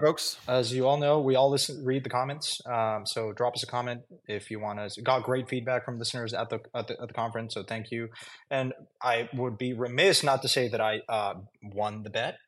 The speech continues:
Speaker 2: I had more followers than, uh, Yano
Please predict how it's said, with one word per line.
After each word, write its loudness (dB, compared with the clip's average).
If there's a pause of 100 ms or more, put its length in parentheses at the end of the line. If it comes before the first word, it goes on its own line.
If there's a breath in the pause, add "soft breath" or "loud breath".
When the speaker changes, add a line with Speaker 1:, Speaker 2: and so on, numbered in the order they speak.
(120)
Speaker 2:
I -2
had -4
more -4
followers 0
than, -6
uh, -10 (120)
Yano 2